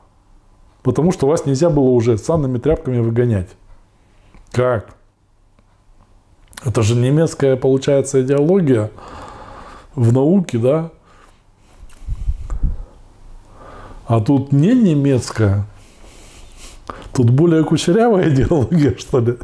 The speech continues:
Её надо, это, запустить.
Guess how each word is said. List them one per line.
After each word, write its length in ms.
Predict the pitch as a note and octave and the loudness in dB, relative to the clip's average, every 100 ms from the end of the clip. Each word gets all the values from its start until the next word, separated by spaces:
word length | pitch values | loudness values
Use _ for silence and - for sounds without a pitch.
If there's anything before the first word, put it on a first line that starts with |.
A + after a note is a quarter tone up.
| - - - - F#3+ G3+ - - - - - - - - - | -12 -12 -12 -10 -8 -8 -10 -6 -4 -4 -8 -18 -20 -20 0
Её 260 | C3+ D#3+ D#3+ | 2 4 4
надо, 280 | E3+ D#3 | 2 2
это, 400 | E3 G#3+ G#3 A#2+ - - - | 2 2 0 -4 -4 -20 -6
запустить. 720 | A#2 C3+ C#3+ E3+ - - G3+ | -2 0 0 -2 -2 0 0